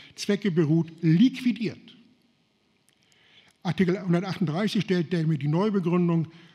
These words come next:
unter den Vorbehalt ihrer Legitimation durch säkulare, aus der Verfassung zu gewinnende Zwecksetzungen des heutigen Verfassungsstaates.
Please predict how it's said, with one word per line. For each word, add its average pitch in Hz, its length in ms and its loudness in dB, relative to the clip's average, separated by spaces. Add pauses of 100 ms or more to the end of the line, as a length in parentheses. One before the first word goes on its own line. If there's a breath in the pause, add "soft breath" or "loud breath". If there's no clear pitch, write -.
(460 loud breath)
unter 180 200 2
den 151 160 2
Vorbehalt 208 720 -2
ihrer 165 160 0
Legitimation 170 880 -2
durch 151 180 2
säkulare, 180 720 -2 (360 loud breath)
aus 190 160 2
der 160 140 0
Verfassung 220 540 -2
zu 180 140 -2
gewinnende 175 500 2
Zwecksetzungen 175 920 -2
des 160 200 -4
heutigen 208 580 -2
Verfassungsstaates. 135 1000 -8